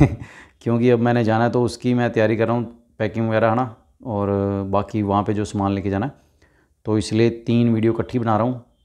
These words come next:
सात, आठ, नौ तरीक को डालने के लिए,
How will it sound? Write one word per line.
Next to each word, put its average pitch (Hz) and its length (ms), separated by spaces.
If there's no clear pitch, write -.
सात, 190 340
आठ, 110 160
नौ 107 240
तरीक 110 240
को 113 120
डालने 104 340
के 104 60
लिए, 113 180